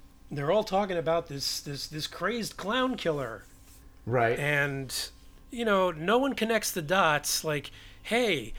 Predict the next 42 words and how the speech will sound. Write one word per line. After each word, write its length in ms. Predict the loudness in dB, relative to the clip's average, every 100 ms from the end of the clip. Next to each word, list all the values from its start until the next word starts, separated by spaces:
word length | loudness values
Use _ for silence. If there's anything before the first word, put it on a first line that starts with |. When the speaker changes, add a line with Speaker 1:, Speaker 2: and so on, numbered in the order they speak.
| -8 0
Speaker 1:
this 180 | 0 2
weird 400 | 0 2 2 2
guy 480 | 2 2 2 -2 -6 -6
over 200 | -2 0
here 340 | 0 2 4 2
at 140 | 0
work 480 | 0 2 2 0 -10 -20 -20 -6
who, 460 | -2 -2 -2 -4 -8 -18 -20 -20 -20 -12
you 140 | -4
know, 360 | 0 0 0 -4 -10 -20 -20 -20 -14 -2
kind 200 | 2 4
of 180 | 2 0 -6
makes 300 | -2 0 2
everyone 320 | 2 2 0
feel 220 | 2 0 2
weird 320 | 0 0 -2
and 100 | -4
uncomfortable. 760 | -4 0 0 0 -4 -4 -6 -10 -20 -20 -20 -20 -20 -8
He 120 | 0
had 120 | 2 2
a 40 |
clown 280 | 4 4 4
mask. 380 | 2 0 -2 -4
He 220 | -2 0
had 120 | 0
clown 240 | 0 0
makeup 320 | 0 -4 -6 -6
on. 280 | -6 -6
Speaker 2:
Right. 600 | -4 0 2 4 2 -2 -8 -18 -20 -20 -20 -20 -8
Speaker 1:
I 80 | -4
don't 100 | 0
know, 120 | 2
like, 180 | 0 -4
to, 100 | -8
to, 180 | -10 -10 -10 -6
to 80 | -2
have 260 | 2 2
them 120 | 4
all 200 | 6 6
sort 180 | 4 0
of, 100 | -2
like, 200 | -2 -4